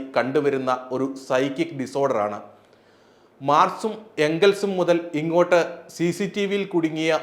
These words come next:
ഒളിക്യാമറ സഖാക്കന്മാർ വരെ ആയിരക്കണക്കിന് ഉദാഹരണമാണ്.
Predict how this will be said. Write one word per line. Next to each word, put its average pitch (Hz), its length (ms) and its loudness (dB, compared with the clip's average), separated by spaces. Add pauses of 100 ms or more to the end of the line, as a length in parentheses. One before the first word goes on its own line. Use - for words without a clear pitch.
(140)
ഒളിക്യാമറ 175 500 2 (120)
സഖാക്കന്മാർ 151 640 2
വരെ 143 160 2 (300)
ആയിരക്കണക്കിന് 143 760 2 (240)
ഉദാഹരണമാണ്. 117 720 -2